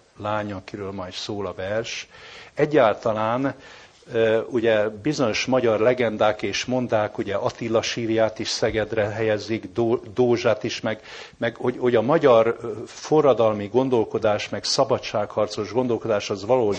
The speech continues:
dél-, délről jön, de milyen érdekes,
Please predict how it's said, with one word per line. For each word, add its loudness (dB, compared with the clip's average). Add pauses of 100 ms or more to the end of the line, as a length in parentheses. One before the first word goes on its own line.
dél-, 4 (120)
délről 2
jön, 2 (800)
de 2
milyen 2
érdekes, 0